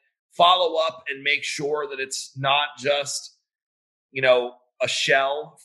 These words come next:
for another corporate takeover, and that the, the real benefits stay in these communities that have been so negatively affected.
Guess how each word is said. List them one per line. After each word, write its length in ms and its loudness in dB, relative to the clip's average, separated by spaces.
for 420 -4
another 520 -6
corporate 320 -4
takeover, 720 -4
and 180 -4
that 200 -2
the, 340 0
the 120 -4
real 400 -2
benefits 800 -4
stay 640 -2
in 360 -16
these 300 -8
communities 800 -10
that 140 -4
have 180 -14
been 140 -16
so 240 -4
negatively 580 -2
affected. 460 -6